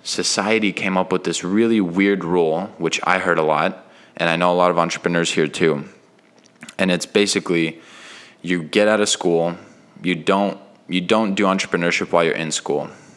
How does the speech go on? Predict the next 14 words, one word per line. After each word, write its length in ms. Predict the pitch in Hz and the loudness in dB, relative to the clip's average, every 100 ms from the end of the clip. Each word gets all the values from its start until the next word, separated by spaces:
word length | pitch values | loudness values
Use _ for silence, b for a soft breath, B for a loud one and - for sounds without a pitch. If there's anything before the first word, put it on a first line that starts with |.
| B B | B B
I 80 | 90 | 0
don't 120 | 90 | 2
know 120 | 87 | 2
why 220 | 80 87 92 | 2 2 2
they 120 | 92 | 0
say 220 | - 85 | 0 0
that. 360 | 85 85 - - | 2 0 -2 -10
It's 140 | 80 | -6
so 220 | - 101 | -2 0
stupid, 680 | 87 - - 80 80 80 78 | 0 0 -2 -4 -2 -4 0
but 360 | 82 76 - - | -2 -2 -4 -4
they 120 | 82 | -2
say 260 | - 78 | -2 -2
that. 300 | 76 78 - | -2 -4 -8